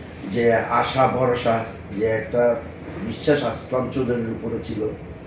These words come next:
উনি নির্বাচন করেছে, জনগণের পাশে ছিল, জনগণের জন্য কাজ করার জন্য চেষ্টা করেছিল। উনি জেলখানা থেকেও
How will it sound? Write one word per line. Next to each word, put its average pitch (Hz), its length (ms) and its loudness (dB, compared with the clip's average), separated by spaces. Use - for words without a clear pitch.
উনি 123 240 2
নির্বাচন 113 600 2
করেছে, 131 460 0
জনগণের 107 520 -2
পাশে 107 300 -4
ছিল, 131 160 -2
জনগণের 107 520 -2
জন্য 104 200 0
কাজ 98 120 -6
করার 113 180 2
জন্য 120 260 -4
চেষ্টা 107 420 -6
করেছিল। 226 460 -6
উনি 185 460 8
জেলখানা 170 520 4
থেকেও 170 760 8